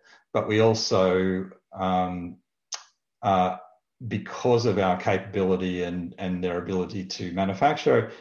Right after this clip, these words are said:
it also assists those organisations to, usually assists those organisations to get grants because they, people feel comfortable with us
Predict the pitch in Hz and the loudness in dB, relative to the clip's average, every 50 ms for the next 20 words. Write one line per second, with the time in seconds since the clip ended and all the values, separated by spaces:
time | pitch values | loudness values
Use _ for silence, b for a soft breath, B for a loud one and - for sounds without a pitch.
0 | B B B 110 110 110 104 98 - - 95 90 85 - - 107 104 - - 95 | B B B 2 4 4 4 2 2 2 0 0 0 -2 -4 -6 -6 -4 -2 0
1 | 92 90 87 90 95 90 90 87 87 87 87 - 92 87 92 - - 107 85 - | 0 0 0 0 -2 -2 -2 -4 -6 -6 -6 -4 -4 -6 -6 -6 -8 -8 -8 -8
2 | - - - - - - 98 90 90 87 87 85 b b b b b b b b | -10 -12 -14 -12 -8 -6 -4 -4 -4 -4 -6 -8 b b b b b b b b
3 | b _ - - 110 123 127 110 - 80 78 82 82 82 - 104 95 - - 92 | b _ -4 0 0 0 0 0 -2 -4 -4 -4 -4 -4 -4 -4 -4 -4 -4 -4
4 | 87 85 90 90 87 87 85 85 82 92 87 82 - - 95 90 92 95 92 87 | -4 -2 -4 -4 -4 -4 -6 -6 -6 -6 -6 -6 -8 -10 -8 -4 -4 -4 -4 -4
5 | 82 82 85 85 90 - - - 95 - - 98 92 92 - - 92 92 92 92 | -8 -6 -8 -8 -10 -14 -14 -14 -12 -6 -6 -6 -4 -6 -6 -4 -2 -2 -2 -2
6 | 95 - _ _ _ _ _ - 117 110 - - - - - 95 - - 101 85 | -6 -10 _ _ _ _ _ -20 -20 -12 -4 -4 -4 -4 -4 -6 -6 -4 -4 -4
7 | 87 - 104 101 104 - - 92 87 87 85 90 92 95 _ - 101 87 82 87 | 0 0 0 0 -2 -6 -8 -8 -6 -6 -6 -8 -12 -14 _ -4 -4 -2 0 0
8 | 85 85 87 - - - - - | 0 0 -2 -2 -6 -6 -8 -12